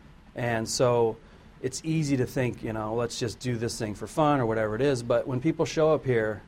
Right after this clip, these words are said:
like Norbert, he drives an hour to get here. That's a hundred percent commitment. That is confirmed. He's here for Christ. He's here for himself as well, but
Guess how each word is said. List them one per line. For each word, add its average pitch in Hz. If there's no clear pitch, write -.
like 123
Norbert, 127
he 127
drives 123
an 123
hour 117
to 113
get 110
here. 98
That's 143
a 135
hundred 131
percent 120
commitment. 95
That 131
is 127
confirmed. 117
He's 147
here 113
for -
Christ. 104
He's 127
here 131
for 117
himself 120
as 113
well, 123
but 110